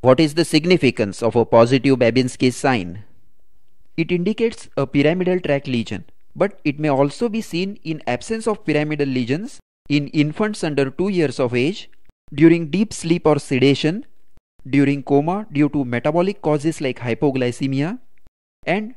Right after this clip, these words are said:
transiently after convulsions due to epilepsy or E C T therapy. What is the cause of this abnormal response?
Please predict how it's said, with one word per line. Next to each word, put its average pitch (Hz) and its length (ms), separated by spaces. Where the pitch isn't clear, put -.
transiently 170 800
after 131 280
convulsions 151 760
due 131 160
to 135 160
epilepsy 139 680
or 135 220
E 131 120
C 147 180
T 147 140
therapy. 147 540
What 147 200
is 170 160
the 170 80
cause 127 360
of 107 140
this 113 160
abnormal 117 480
response? 98 640